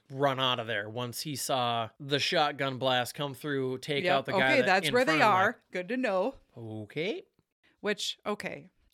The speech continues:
Speaker 2: I get it. You shot your best friend. Not good.
Speaker 1: No.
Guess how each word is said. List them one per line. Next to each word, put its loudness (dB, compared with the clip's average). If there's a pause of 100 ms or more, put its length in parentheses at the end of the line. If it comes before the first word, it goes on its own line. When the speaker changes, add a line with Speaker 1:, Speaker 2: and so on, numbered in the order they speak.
Speaker 2:
I -6
get -4
it. -8 (640)
You -4
shot -4
your -12
best -12
friend. -12 (580)
Not -2
good. -10 (540)
Speaker 1:
No. -20